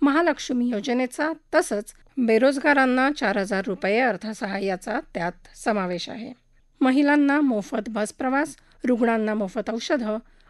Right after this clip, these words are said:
अशी आश्वासनं राहुल गांधी यांनी यावेळी दिली. भाजपा प्रणित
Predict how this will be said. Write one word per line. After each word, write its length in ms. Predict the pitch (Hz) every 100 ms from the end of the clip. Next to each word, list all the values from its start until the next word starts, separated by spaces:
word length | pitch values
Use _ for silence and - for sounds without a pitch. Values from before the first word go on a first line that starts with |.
| -
अशी 220 | 277 370
आश्वासनं 680 | 320 - 247 220 247 220 247 294 - - -
राहुल 340 | 254 240 339
गांधी 380 | 311 214 220 240
यांनी 440 | 262 208 214 214 269
यावेळी 480 | 262 233 226 190 196
दिली. 280 | 214 202 190 - _ _ _ _ _ - _ 277
भाजपा 420 | 254 254 240 254
प्रणित 300 | 233 220